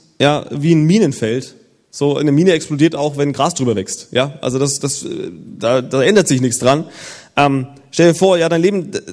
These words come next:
ist wie ein Minenfeld, wo jemand irgendwo hintritt, irgendwas sagt, irgendwas tut, hey, und dann brechen alle alten Verletzungen wieder auf.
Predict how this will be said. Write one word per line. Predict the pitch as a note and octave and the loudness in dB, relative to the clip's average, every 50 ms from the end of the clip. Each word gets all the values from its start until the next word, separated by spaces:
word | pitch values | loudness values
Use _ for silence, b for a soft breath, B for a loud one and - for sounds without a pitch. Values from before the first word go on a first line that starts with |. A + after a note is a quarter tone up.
| - _ _ - - | -20 _ _ -10 -2
ist | - F3+ - - | 2 2 4 4
wie | E3 F3+ F3 | 6 6 6
ein | E3 | 6
Minenfeld, | F3 G#3+ B3 G#3 - - D3 D3+ D#3+ D3 | 4 4 4 2 4 4 4 4 4 2
wo | D3+ D#3+ | 2 2
jemand | F3 F#3 F3+ F3+ | 2 2 2 0
irgendwo | F#3+ A3+ A#3+ C4 D4+ A#3 F#3 E3 | 0 0 0 2 4 4 4 4
hintritt, | G3 A#3 A3 - D3+ D3+ D3 C#3+ - - | 2 0 0 0 -2 -2 -2 -2 -4 -2
irgendwas | - A3 C4+ C4 C4+ A3+ G3+ - | 0 0 2 2 2 0 0 0
sagt, | - F#3 C#3+ C#3 D#3 D#3 - | -2 -4 -2 -2 -4 -4 -2
irgendwas | D#3+ F#3+ A#3 B3+ C#4 A#3+ A3+ G3 - | 2 2 2 2 2 -2 -2 -2 -4
tut, | - - A3+ A#3 G#3 D3+ C#3+ C#3 - B B B B B | -6 -6 -4 -2 -2 -2 -2 -2 -6 B B B B B
hey, | B E3 E3 | B -4 -2
und | E3 | 0
dann | E3 D3+ | 0 -2
brechen | C#3 - F3+ F#3 C#3+ D#3 F3+ - | -2 -2 -2 -2 -2 -4 -8 -10
alle | - D#3 F#3 F#3 E3+ C#3 | -10 -8 -6 -6 -4 -4
alten | D#3+ F3 E3+ D#3+ | -4 -4 -4 -4
Verletzungen | D3 D#3 E3 D#3 D#3 E3 E3 - E3+ D#3 D3+ D3+ D3 C#3 | -2 0 2 2 0 0 -2 -4 -4 -2 -2 -2 -2 -2
wieder | D#3 D3 C#3+ C3+ | 0 0 0 0
auf. | C3 B2+ A2+ G#2 - - - _ | 0 -2 -6 -8 -10 -18 -20 _